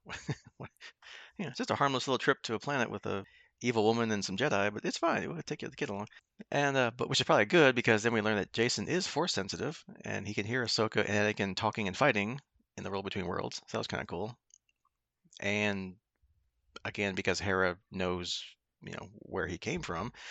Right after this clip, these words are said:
you know, she doesn't just, like, write him off. She kinda is like, "Yeah, whatever." But then she kinda like, "Okay, I, I, I believe you." You know, so she does believe him and tells her team to keep searching the ocean near where Ahsoka fell off because, you know, she's there somewhere. And it's like, "I,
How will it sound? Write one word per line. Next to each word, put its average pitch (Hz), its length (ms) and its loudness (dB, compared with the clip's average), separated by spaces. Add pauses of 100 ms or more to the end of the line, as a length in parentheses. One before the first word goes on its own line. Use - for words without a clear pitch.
(440)
you - 80 -8
know, - 60 -8
she - 120 -4
doesn't 104 240 0
just, 101 160 0
like, 98 120 -4
write 101 200 4
him 98 80 2
off. 101 200 6
She 143 80 -4
kinda 160 180 2
is 123 80 0
like, 123 120 0
"Yeah, 175 360 -2
whatever." 135 300 0
But 120 120 0
then 127 80 2
she - 100 2
kinda 120 160 2
like, 101 180 2
"Okay, 107 340 2
I, 101 100 4
I, 107 280 2
I - 40 4
believe 127 240 2
you." 95 260 0
You 104 60 -4
know, 92 80 -2
so - 100 -6
she - 160 -4
does 110 180 2
believe 107 260 0
him 101 220 -2 (720)
and 104 120 -6
tells 107 180 0
her 101 100 0
team 110 240 0
to 87 60 -2
keep - 220 -8
searching 104 480 2
the 101 100 4
ocean 95 500 0
near 98 380 0 (320)
where 98 120 -2
Ahsoka 104 260 -2
fell 104 180 4
off 101 220 2
because, 90 440 -4
you - 60 -12
know, 101 60 -4
she's 117 160 -4
there 147 120 0
somewhere. 110 520 0
And 120 100 -14
it's - 160 -12
like, - 180 -6
"I, - 120 -2